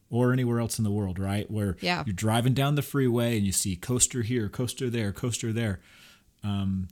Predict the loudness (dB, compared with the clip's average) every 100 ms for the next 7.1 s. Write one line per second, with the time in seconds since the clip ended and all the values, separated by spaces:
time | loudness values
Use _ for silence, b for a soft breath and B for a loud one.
0 | 2 2 4 0 0 0 0 2 0 2
1 | 0 -2 -6 -6 -8 -10 -18 _ _ _
2 | _ _ _ _ -6 -2 0 0 0 0
3 | 0 0 0 2 2 2 0 0 -4 -4
4 | -4 -2 -2 -2 -4 -8 _ -8 -4 -4
5 | -4 -6 -8 _ _ _ 0 0 2 0
6 | 2 -2 0 -4 0 0 0 -2 0 2